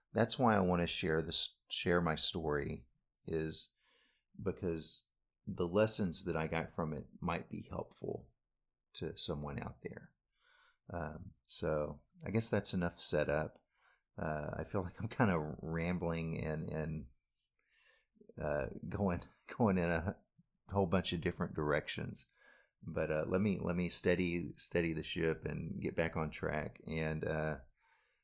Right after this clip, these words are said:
uh, as, as Hillbilly Scribs would say, uh, while, uh, when I often do the hoot and hollers, uh, "Strap yourself fo-, in, folks. We're gonna get this show on the road." <laughs> Now,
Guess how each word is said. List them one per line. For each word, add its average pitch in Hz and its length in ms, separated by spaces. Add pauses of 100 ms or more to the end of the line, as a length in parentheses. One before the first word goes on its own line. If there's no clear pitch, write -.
(180)
uh, - 280 (160)
as, 82 440
as 92 260
Hillbilly 123 400
Scribs 101 460
would 87 180
say, 76 560 (240)
uh, 76 260
while, 78 760
uh, 78 300
when 82 220
I 80 200 (720)
often 90 340
do 85 120
the 78 100
hoot 95 220
and 80 80
hollers, 50 560 (640)
uh, - 300
"Strap - 380
yourself 90 480
fo-, - 140 (220)
in, 87 220
folks. - 560 (120)
We're 90 160
gonna 82 180
get 85 180
this 78 120
show 78 400
on - 220
the - 80
road." - 420 (640)
<laughs> 202 80 (1200)
Now, 82 400